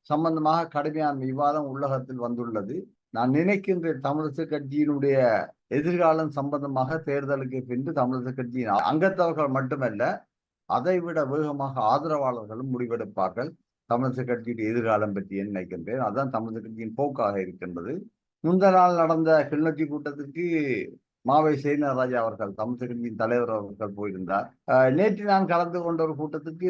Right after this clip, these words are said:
திரு சரவணபவான் பட்டுக்கோட்டை முன்னாள் எம் பி அவர்கள் வந்திருந்தார்கள். எனவே இப்பொழுது பல விடயங்கள் நடக்கின்றன. இந்த தமிழரசு கட்சி இந்த, இந்த கூட்டங்களுக்கு போனால் ஒழுங்கு நடவடிக்கை எடுக்கப்படும் என்று சொல்லி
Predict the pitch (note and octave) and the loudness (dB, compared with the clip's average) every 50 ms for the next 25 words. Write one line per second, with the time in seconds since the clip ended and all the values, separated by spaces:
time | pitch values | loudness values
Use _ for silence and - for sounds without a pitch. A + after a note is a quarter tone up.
0 | E3+ D3 D3+ D3+ D3+ C3+ C#3+ D3 C#3+ D3+ D#3+ D#3 D#3 D3+ D3 D3 C#3+ C#3 C#3 C3+ | 0 0 -4 -4 -4 0 2 2 4 6 6 6 6 6 4 4 2 2 2 2
1 | C3+ C3 B2+ A#2 B2 B2 C3 C#3 B2+ C#3 C3 C3 C3 B2 B2+ B2+ C3 B2+ A#2+ A#2 | 0 -2 0 0 0 0 0 -2 -2 -2 -2 0 0 0 0 0 0 0 0 0
2 | A#2+ B2 B2+ C3 C#3 C#3 C3+ - - G2 A2 G#2+ A2 G#2 G#2 G#2 G2 G#2 G2+ G2 | 0 -2 -2 -2 -4 -6 -8 -6 -6 -6 -6 -6 -6 -6 -6 -6 -6 -6 -8 -6
3 | G2 F#2 E2+ E2+ - - - - - - _ _ _ _ _ _ - E3 G#3+ C4+ | -4 -4 -4 -6 -6 -8 -12 -12 -12 -14 _ _ _ _ _ _ 0 4 6 8
4 | D4 C#4+ B3+ G#3+ B3+ B3+ B3+ G3 F3+ G3+ A3 A3+ G#3+ G3+ G3+ G3+ G3+ G3 F#3+ F3 | 8 8 6 4 4 2 2 4 4 4 4 6 4 4 4 4 4 4 2 4
5 | D#3 D3+ D3+ F3 D#3+ C3+ D3+ C#3+ A#2+ G2+ G2+ F2+ D#2+ D2+ _ _ _ _ _ _ | 4 4 4 4 2 0 -2 -2 -2 -2 -4 -8 -8 -10 _ _ _ _ _ _
6 | _ _ _ _ _ _ A2 A2+ A#2+ A#2 A2 G#2+ A#2 B2 C#3 D3+ C#3+ D#3 D#3+ D3 | _ _ _ _ _ _ -4 0 2 2 2 2 2 0 0 0 0 -2 -2 -2
7 | D3 C#3 C#3 C#3 D3 C3+ C3 B2+ B2 B2 B2 - _ _ _ - D3+ D3+ D#3 D#3+ | -2 -6 -4 -6 -6 -2 2 2 2 2 0 -4 _ _ _ -2 0 2 2 2
8 | D#3+ G3+ G3+ G3+ G#3+ G3 G3 F#3+ F#3+ F#3 D#3 D#3+ F3+ F#3 F#3+ F#3 F3+ D#3 D#3+ F3+ | 0 0 0 0 2 2 2 0 0 0 -2 -2 -2 -2 -2 0 0 0 2 2
9 | G3+ G#3+ G#3 G#3 G3 F#3+ F3+ F3+ E3+ E3+ E3 D#3+ E3+ E3 D#3+ E3 E3 F3 F3 D#3+ | 2 2 2 2 2 2 2 0 -2 -4 -6 -4 -4 -2 -2 -2 -2 -2 -4 -2
10 | D#3+ E3 E3 D#3+ E3 D#3+ D#3 D#3+ D#3+ D3 C3+ - D#3+ D#3+ D#3+ D#3+ | -2 -4 -4 -2 -4 -4 -4 -4 -6 -6 -4 -4 -4 -2 0 -2